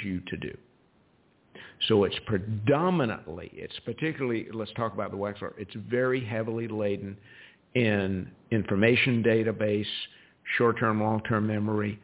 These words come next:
abstract synthetic reasoning, also known as executive functioning, and verbal skills and auditory processing skills. And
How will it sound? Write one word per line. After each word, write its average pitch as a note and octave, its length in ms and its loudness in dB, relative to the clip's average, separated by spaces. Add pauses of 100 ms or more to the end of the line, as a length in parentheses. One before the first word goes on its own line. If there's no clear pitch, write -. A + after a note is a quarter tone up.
(340)
abstract A2 520 4
synthetic G#2+ 460 -2
reasoning, G#2 400 -2
also F#2+ 220 -6
known G2 260 -4
as F#2 100 -8
executive G#2 560 0
functioning, G2+ 540 0 (460)
and G#2 420 2
verbal A2 400 4
skills G#2 400 -2 (100)
and F#2+ 720 -6 (500)
auditory G2+ 400 4
processing F2 580 -2 (100)
skills. - 240 -12 (800)
And A2+ 240 6